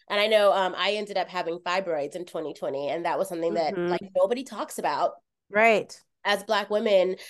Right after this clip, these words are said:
Speaker 1: we get fibroids more than most. And
Speaker 2: Mm-hmm.
Speaker 1: like, I know at one point Kamala Harris was, um, studying that. Don't know what's happening
Speaker 2: Mm-hmm.
Speaker 1: with that study now, but
Speaker 2: Sure.
Speaker 1: like,
Speaker 2: Mm-hmm.
Speaker 1: like, the hormones in our food, I think,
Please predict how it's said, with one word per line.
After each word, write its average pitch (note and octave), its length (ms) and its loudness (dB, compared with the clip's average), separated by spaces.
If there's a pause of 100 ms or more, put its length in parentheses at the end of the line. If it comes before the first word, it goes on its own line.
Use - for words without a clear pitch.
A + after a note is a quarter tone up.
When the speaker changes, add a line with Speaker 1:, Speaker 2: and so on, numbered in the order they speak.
(100)
Speaker 1:
we G3+ 440 -4
get G3 220 0
fibroids F#3+ 440 2
more F3 280 2
than F#3 200 0
most. F3+ 680 -4
And F#3+ 480 4
Speaker 2:
Mm-hmm. D#4 160 0 (280)
Speaker 1:
like, G3 160 4
I F#3+ 100 4
know G3+ 320 6
at - 80 0
one G#3 180 -2
point F#3+ 280 -4
Kamala F#3 320 0
Harris F3+ 400 0
was, E3+ 240 0
um, D#3+ 160 -2
studying F3 540 -2
that. D#3+ 320 0 (280)
Don't F3 180 4
know F3 120 4
what's E3+ 140 -2
happening E3 280 0
Speaker 2:
Mm-hmm. E3 40 0
Speaker 1:
with E3 100 -4
that D#3 260 -8
study D#3+ 260 -4
now, G3 440 4
but F3 340 2
Speaker 2:
Sure. F#3 440 -6 (120)
Speaker 1:
like, - 60 -20
Speaker 2:
Mm-hmm. G3+ 260 -8 (180)
Speaker 1:
like, F#3 200 -6
the F#3+ 120 0
hormones G3+ 640 2
in F#3+ 60 -2
our D#3+ 160 -2
food, A3+ 500 -2
I G3+ 100 0
think, A3 260 -4